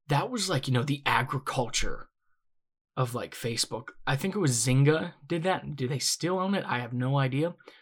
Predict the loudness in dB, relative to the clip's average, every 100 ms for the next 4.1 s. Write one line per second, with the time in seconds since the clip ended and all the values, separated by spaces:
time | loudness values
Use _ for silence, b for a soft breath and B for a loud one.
0 | B -4 0 2 2 2 2 2 0 -4
1 | _ _ _ _ _ _ -6 -4 0 0
2 | 0 0 0 0 -2 -10 _ _ _ -12
3 | -4 0 2 2 2 0 0 2 2 0
4 | -8